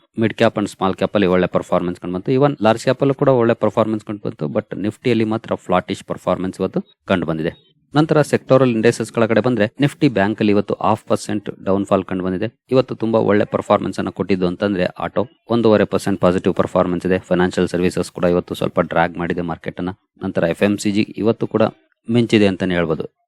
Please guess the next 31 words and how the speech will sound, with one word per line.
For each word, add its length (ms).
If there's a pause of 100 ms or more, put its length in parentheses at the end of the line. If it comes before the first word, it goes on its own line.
So, 160
ಒಳ್ಳೆ 160
ಪರ್ಫಾರ್ಮೆನ್ಸ್ 540
ಅನ್ನ 100
ಕೊಟ್ಟಿದೆ 320
ಎಫ್ 120
ಎಂ 100
ಸಿ 120
ಜಿ. 240
ಈಗಾಗಲೇ 640
ಯಾಕೆ 260
ಎಫ್ 260
ಎಂ 100
ಸಿ 120
ಜಿ 120
ಸ್ಟಾಕ್ 260
ಗಳಲ್ಲಿ 200
ಒಳ್ಳೆ 180
ಪರ್ಫಾರ್ಮೆನ್ಸ್ 580
ಬರ್ತಾ 220
ಇದೆ 120
ಅನ್ನೋದ್ರ 200
ಬಗ್ಗೆ 280 (340)
ನಿನ್ನೆ 220
ವಿಡಿಯೋದಲ್ಲಿ 360
ಮೆನ್ಷನ್ 340
ಮಾಡಿದ್ದೆ. 440 (140)
ವಾಲ್ಯೂಮ್ಸ್ 420
ಗ್ರೋತ್ 260
ಬಗ್ಗೆ 260 (100)
ಪಾಸಿಟಿವ್ 440